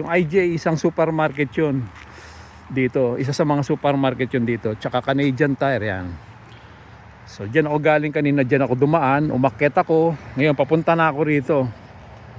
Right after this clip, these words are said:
So, ito ang aalamin natin ngayon, kung ano ba meron dito. Kasi kung meron ditong nakalagay na private property o hindi pwedeng pumasok, hindi talaga tayo papasok. Eh, wala naman eh, o-,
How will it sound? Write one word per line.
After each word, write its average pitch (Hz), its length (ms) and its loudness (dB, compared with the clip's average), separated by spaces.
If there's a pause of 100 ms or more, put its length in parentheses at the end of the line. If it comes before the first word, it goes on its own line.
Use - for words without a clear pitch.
(120)
So, 113 240 -2
ito 123 160 0
ang 151 160 0
aalamin 151 480 2
natin 143 320 0
ngayon, 135 220 2 (420)
kung 147 160 -2
ano 143 80 0
ba 147 160 2
meron 135 400 0
dito. 113 320 -2 (1300)
Kasi 180 240 -2
kung 208 160 4
meron 214 320 2
ditong 196 320 2
nakalagay 175 400 2
na 165 160 2
private 143 480 0
property 123 640 -2
o 127 160 0
hindi 131 160 2
pwedeng 131 320 0
pumasok, 127 480 0
hindi 135 160 0
talaga 190 320 0
tayo 180 160 2
papasok. 127 560 -4
Eh, 147 80 -2
wala 214 240 0
naman 208 320 0
eh, 170 80 -2
o-, 175 240 0